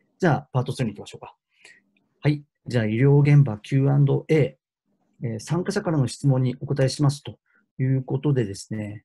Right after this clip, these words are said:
えっと、何回か前かもね、同じようなテーマで、まあ、大盛り上がりになってしまったんですね。まあ、大盛り上がりになる予感、ビンビンでございますが、あのー、今すでにチャットの方でもですね、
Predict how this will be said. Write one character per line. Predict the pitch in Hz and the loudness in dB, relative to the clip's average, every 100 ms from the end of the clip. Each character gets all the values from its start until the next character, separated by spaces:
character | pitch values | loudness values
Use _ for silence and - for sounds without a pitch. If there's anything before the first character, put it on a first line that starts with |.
| - | -10
え | 120 | -4
っ | |
と、 | 143 | -2
何 | 165 196 | -2 0
回 | 233 220 | -2 0
か | 180 | 0
前 | 175 | -2
か | 165 | 0
も | 147 117 | -2 0
ね、 | 127 139 | 2 2
同 | 131 143 | 4 2
じ | 143 | 4
よ | |
う | 139 | 2
な | |
テ | - 120 | 2 -4
ー | |
マ | 117 | -2
で、 | 107 104 _ _ - _ _ | -4 -6 _ _ -20 _ _
ま | 139 135 | 0 0
あ、 | |
大 | - 131 147 | 2 0 4
盛 | 147 156 | 4 2
り | |
上 | 156 | 0
が | 139 | 0
り | 113 | -2
に | |
な | 120 | -2
っ | 127 | -4
て | - | -8
し | - - | -10 -8
ま | |
っ | 117 _ - | -8 _ -6
た | 117 - _ _ _ _ _ _ _ _ - | -4 -6 _ _ _ _ _ _ _ _ -8
ん | 110 | -8
で | |
す | 98 123 | -6 -6
ね。 | 123 - - | -6 -8 -8
ま | 127 | -4
あ、 | 117 | -2
大 | 123 | -2
盛 | 127 131 143 143 139 | 0 0 0 2 4
り | |
上 | 139 | 4
が | 135 | 2
り | 113 | -2
に | |
な | 110 | -4
る | 113 | -4
予 | 120 117 | -6 -4
感、 | 117 117 - | -6 -8 -6
ビ | 120 | -4
ン | 127 | -2
ビ | 120 | -2
ン | |
で | |
ご | 98 | -6
ざ | 101 | -10
い | |
ま | 101 | -12
す | 98 | -10
が、 | 110 110 - _ _ _ _ _ _ _ - - - - _ | -8 -8 -12 _ _ _ _ _ _ _ -20 -20 -20 -20 _
あ | - 151 | -2 -2
の | 156 151 156 151 143 | -2 -2 -2 -2 -2
ー、 | |
今 | 220 196 | 2 2
す | 147 | 2
で | 214 | -2
に | 147 | 0
チ | 156 | -2
ャ | |
ッ | 143 | 0
ト | 202 | 0
の | 220 | 2
方 | 214 | 2
で | |
も | 165 110 | 2 0
で | |
す | 104 - | -2 -4
ね、 | 107 95 | -6 -8